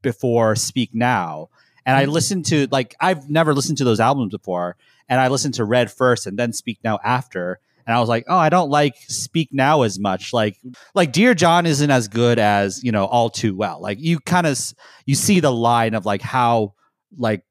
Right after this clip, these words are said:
Speaker 1: Dear John went into All Too Well, and, like, that song's a masterpiece. And so when I listened to, like, when I listened to this for the first time after listening to Born to Run, I was like,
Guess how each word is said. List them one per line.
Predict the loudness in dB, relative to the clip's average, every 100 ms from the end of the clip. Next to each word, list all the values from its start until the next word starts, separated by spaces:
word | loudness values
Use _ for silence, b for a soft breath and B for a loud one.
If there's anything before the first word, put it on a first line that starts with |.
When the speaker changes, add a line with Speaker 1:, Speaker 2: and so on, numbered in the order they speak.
| -14
Speaker 1:
Dear | -2 0 2
John | 2 0 0
went | -2 0
into | -2 -4 -6 -4
All | -2
Too | -4 -6
Well, | -6 -8
and, | -6
like, | -6 -4
that | -4
song's | -4 -8 -8
a |
masterpiece. | -10 -10 -12 -18 -20 -18 -18 B B B B
And | -2 -2
so | 2 2 4
when | 4
I | 2
listened | 2 0 -2 -6
to, | -2
like, | 0 0 -2
when | -2 0
I |
listened | 0 0 -4
to | -2
this | -2 -2
for | -2
the | -2
first | -2 -2
time | 0 0 0
after | -2 0 0
listening | 0 -2
to | -2
Born | 0 0 0
to | -4
Run, | -2 0 2 0 -6 -12 b b b
I | 0 2
was | 2 0
like, | 0 0 0